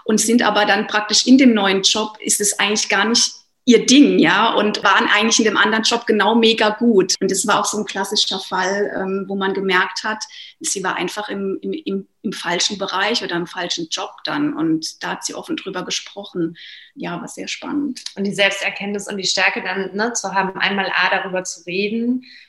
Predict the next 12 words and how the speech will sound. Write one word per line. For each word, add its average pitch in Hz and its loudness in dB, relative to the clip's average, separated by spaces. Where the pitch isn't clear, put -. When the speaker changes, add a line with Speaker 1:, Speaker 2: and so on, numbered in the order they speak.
Speaker 2:
aber 185 0
B, 190 4
dadurch 202 -2
auch 175 -6
anderen 202 -6
Mut 190 -4
zu 180 -8
machen, 175 -4
leuchtet 175 -6
mal 190 -6
mehr 185 -6
rein. 185 -6